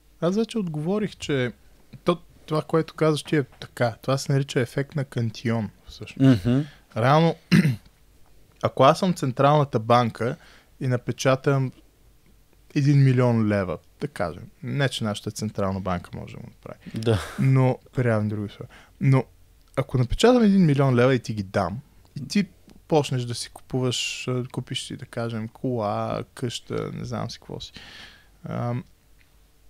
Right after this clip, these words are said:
Speaker 1: икономиката няма да знае, че има един милион лева.
Speaker 2: Да.
Speaker 1: Човека, който ти продава колата, няма да знае, че има повече пари в обращение. Когато тези пари, примерно,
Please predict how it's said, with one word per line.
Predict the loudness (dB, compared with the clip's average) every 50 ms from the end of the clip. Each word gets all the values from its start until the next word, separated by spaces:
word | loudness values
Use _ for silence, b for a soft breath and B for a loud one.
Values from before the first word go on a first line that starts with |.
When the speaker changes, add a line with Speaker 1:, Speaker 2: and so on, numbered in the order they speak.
| _ -20 _ -20 _ _ _ _ _ _ _ _ -8 -8
Speaker 1:
икономиката | -6 0 2 4 4 4 4 2 0 -4 -2 2 4
няма | 6 6 6 6 4 4
да | 2 2
знае, | 2 2 4 2 2
че | 0 -2 -4 -2
има | 0 0 0
един | -2 -4 -4 -4 -4 -4
милион | -4 -4 -6 -6 -6 -6 -8
лева. | -10 -10 -12 -14 -20 _ -12 -6
Speaker 2:
Да. | -6 -6 -6 -6 -10 _ _ _ _ _ _ _ _ _ _ _ _ _ _ _ _ _ _ _ B B B B B B _ _ _ _ _ -2
Speaker 1:
Човека, | 2 2 2 4 2 0
който | 2 4 2 2 2
ти | -2 -12
продава | -8 -4 -4 0 2 4 4 4 2 0
колата, | 0 0 2 2 2 2 0 -2
няма | -2 0 0 -2 -2
да | -2 -2
знае, | -2 -2 0 0 -2 -2
че | -4 -4 -4
има | -4 -4
повече | -6 -4 -4 -4 -4 -4 -6 -10 -18
пари | -12 -12 -10 -10
в | -10 -14
обращение. | -14 -14 -14 -14 -14 -16 -16 -16 -16 -16 -16 -20 -20 _ _ b b b b b b b b b b b b b b b b b _ _ _ _ _ _ _ _ _ _ _ _ _ _ _ _ _ _ _ _ _ _ _ _ _ _ _ _ _ _ _ -14
Когато | -8 -4 2 4 4 4 2 0
тези | 0 2 2 2 2 2
пари, | 0 4 6 6 6 6 4 0 -2 -6 _ _ _
примерно, | 2 4 4 4 4 2 0 -2